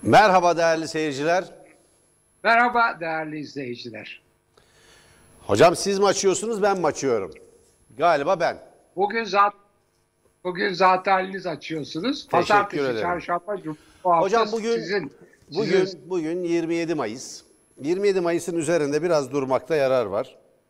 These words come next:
Speaker 1: Şimdi, e, yandaş medyaya bakılınca, e, öyle bir şey ki,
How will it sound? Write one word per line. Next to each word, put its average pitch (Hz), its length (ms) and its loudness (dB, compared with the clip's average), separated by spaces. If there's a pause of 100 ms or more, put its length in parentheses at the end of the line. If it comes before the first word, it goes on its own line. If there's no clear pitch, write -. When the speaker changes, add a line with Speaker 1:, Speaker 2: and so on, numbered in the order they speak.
(880)
Speaker 1:
Şimdi, 226 320 -2
e, 165 240 2 (280)
yandaş 196 540 0
medyaya 180 460 -4
bakılınca, 156 680 -4 (1120)
e, 120 60 0 (1600)
öyle 226 280 0
bir 185 60 -10
şey 240 240 -4
ki, 147 260 -8